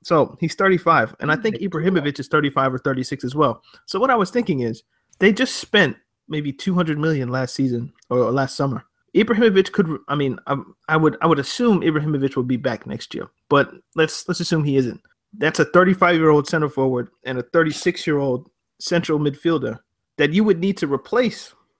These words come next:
that are instrumental figures in your team. So you would need to buy another midfield re-, regulator, which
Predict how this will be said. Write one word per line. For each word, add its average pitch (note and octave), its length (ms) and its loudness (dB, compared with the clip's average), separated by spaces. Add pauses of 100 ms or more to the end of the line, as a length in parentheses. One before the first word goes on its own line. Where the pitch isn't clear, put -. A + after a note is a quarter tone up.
(180)
that F3 140 0
are D3 260 0
instrumental F#3+ 680 0
figures F3 420 -2
in D#3+ 100 -2
your D3 140 -4
team. D#3+ 460 -6
So - 160 -4
you F3 160 -2
would G3 100 -2
need F#3+ 160 0
to F3 80 0
buy D3 300 2
another D#3 480 2
midfield E3+ 480 0
re-, D#3+ 260 4
regulator, D3 580 0 (840)
which D3 280 0